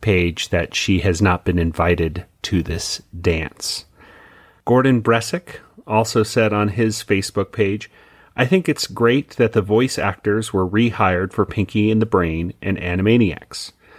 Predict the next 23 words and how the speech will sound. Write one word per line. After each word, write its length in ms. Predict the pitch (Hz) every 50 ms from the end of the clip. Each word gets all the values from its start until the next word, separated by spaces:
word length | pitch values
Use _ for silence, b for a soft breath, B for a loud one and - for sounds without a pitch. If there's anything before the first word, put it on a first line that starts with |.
| b b
This 180 | - 107 - -
is, 280 | 95 87 87 85 -
of 140 | - - -
course, 240 | - - 95 92 -
under 160 | 101 92 90
the 160 | 90 87 82
assumption, 640 | 82 - - 95 85 87 - - 82 80 82 85 - -
um, 220 | - 85 82 82 82
that 180 | 82 85 85
they 120 | - 87 82
are. 480 | 73 82 85 80 78 85 95 110 113 - - 90 87 - - 117 - _
As 120 | - -
far 200 | - - 101 90
as 140 | 90 87 90
we 100 | 90 87
know, 340 | 87 87 87 87 87 90 - B B B B B B B
there 140 | - 98 85
has 260 | 90 101 95 92 85
been 220 | - 95 85 85
no 260 | 90 92 92 90 87 -
official 600 | - - - - - 139 139 - - 90 85 82
announcement 540 | 82 82 80 73 - - - - 90 78 -
yet. 260 | 90 87 85 78 -